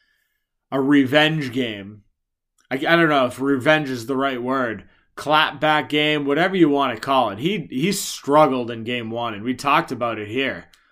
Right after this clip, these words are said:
Only twelve points in game one. He had seventeen at the end of the first quarter. Was just lights out.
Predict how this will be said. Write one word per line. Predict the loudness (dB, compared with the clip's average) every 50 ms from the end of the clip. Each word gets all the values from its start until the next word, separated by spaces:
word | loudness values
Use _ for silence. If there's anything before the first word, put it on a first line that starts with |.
| _ -8
Only | -4 -2 0 2 2 2
twelve | 0 0 -2 0 0 0 0 -4 -4
points | -4 -2 -2 -2 -2 -4
in | -4 -2
game | 0 0 0 0 -2
one. | -2 -2 -2 -2 -2 -4
He | 0 0 2
had | 2 2 -2 -4 -16 -20 _ _ _ _ _
seventeen | -14 -10 -2 0 0 0 0 -2 -6 -6 -6 -6 -4 -2 -2 -2 -2
at | -4 -4
the | -4 -4
end | -4 -4
of | -6
the | -6 -8
first | -10 -8 -6 -6 -6 -6 -10 -18
quarter. | -18 -8 -4 -2 -2 -2 -2 -4 -8 -16 -20 _ _ _ _ _ _ _ _ _ _ _ _ _ _ _ _ _ _ _ _ _ -4
Was | 0 0 0 0 0
just | 0 0 0 0 -2 -4
lights | -6 -6 -4 -2 0 2 2 4 4 2 0 -2 -4 -4
out. | -4 -4 -4 -8 -12 -18